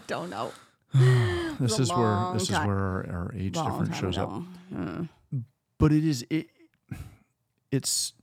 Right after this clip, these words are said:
Speaker 2: not to sound like a, you know, I'm beating a dead horse here, but the commercialization of Christmas is, is terrible,
Speaker 1: Mm-hmm.
Speaker 2: right? And it becomes that whole thing of, you know,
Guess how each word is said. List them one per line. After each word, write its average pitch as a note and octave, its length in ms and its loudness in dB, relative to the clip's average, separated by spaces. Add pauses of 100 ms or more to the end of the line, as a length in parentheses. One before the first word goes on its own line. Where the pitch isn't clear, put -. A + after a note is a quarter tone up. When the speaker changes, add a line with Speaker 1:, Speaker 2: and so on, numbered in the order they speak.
(760)
Speaker 2:
not A#2 280 0
to A#2+ 100 -2
sound G2 520 -2
like G2+ 200 -6
a, G2+ 140 -6 (720)
you A2 100 -2
know, A2+ 140 -2
I'm G#2 120 -4
beating G2+ 300 0
a G2 80 -4
dead G#2 200 -4
horse D3 260 0
here, G#2+ 160 2
but G2+ 160 -2 (580)
the B2+ 100 2
commercialization G#2+ 1120 0
of F#2+ 100 -6
Christmas F#2+ 440 -6
is, F2 280 -8 (640)
is A2+ 280 2
terrible, - 440 -8 (380)
Speaker 1:
Mm-hmm. G#3+ 280 2
Speaker 2:
right? G#2 280 0 (280)
And B2 120 6
it A2 100 2
becomes A2+ 400 2
that G#2+ 180 2
whole G2 200 -2
thing G2+ 320 0
of, F#2 320 -4 (840)
you A2+ 140 0
know, G2 260 -4